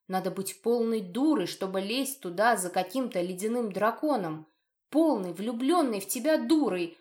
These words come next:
у которой инстинкт самосохранения отсутствует напрочь. А я не такая.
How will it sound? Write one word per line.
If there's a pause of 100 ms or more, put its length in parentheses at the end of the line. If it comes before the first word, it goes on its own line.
(140)
у
которой
инстинкт
самосохранения
отсутствует
напрочь. (280)
А
я
не
такая.